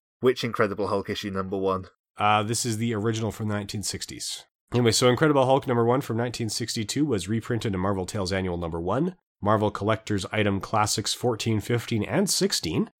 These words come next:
Speaker 2: Incredible Hulk Annual number two, Marvel Masterworks Volume eight, Incredible Hulk Volume one, Marvel Milestone Edition, Incredible Hulk number one, Origins of Marvel Comics,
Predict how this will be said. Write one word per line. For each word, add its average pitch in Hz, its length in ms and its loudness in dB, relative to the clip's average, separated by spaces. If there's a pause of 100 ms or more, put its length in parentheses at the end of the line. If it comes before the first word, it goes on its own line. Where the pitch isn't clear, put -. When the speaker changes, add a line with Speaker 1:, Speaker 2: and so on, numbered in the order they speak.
(160)
Speaker 2:
Incredible 110 440 4
Hulk 113 260 4 (100)
Annual 143 360 6
number 92 280 0
two, 107 400 -2 (240)
Marvel 110 320 4
Masterworks 107 640 -2
Volume 95 340 0
eight, 127 300 0
Incredible 90 340 -4
Hulk 92 220 -4
Volume 87 260 -4
one, 160 320 0 (260)
Marvel 135 280 4
Milestone 127 520 2
Edition, 113 360 0
Incredible 95 360 -2
Hulk 156 280 0
number 131 320 0
one, 143 320 2 (240)
Origins 110 420 4
of 95 60 0
Marvel 87 240 -2
Comics, 151 600 0